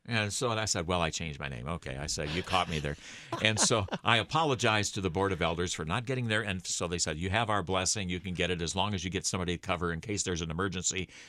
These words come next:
that you have somebody covering for you." And I said, "Sure, I can take care of that." So that's how I got some additional experience with live radio. It was a country music station.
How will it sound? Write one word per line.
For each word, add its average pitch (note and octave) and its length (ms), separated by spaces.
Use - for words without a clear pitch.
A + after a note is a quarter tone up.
that F2 220
you F#2 80
have E2+ 160
somebody E2+ 280
covering E2 380
for E2 240
you." D2+ 140
And D#2+ 100
I G2 60
said, F#2 260
"Sure, D2+ 240
I D#2 60
can D#2 160
take D2+ 200
care D2+ 180
of C2+ 100
that." C#2 220
So B2+ 220
that's A#2+ 240
how A#2 160
I G2 80
got G2 180
some - 160
additional F#2 400
experience E2 420
with D#2 180
live G2+ 300
radio. C#2 460
It F#2 100
was F#2+ 160
a F#2 60
country A#2 380
music F2 380
station. C#2 520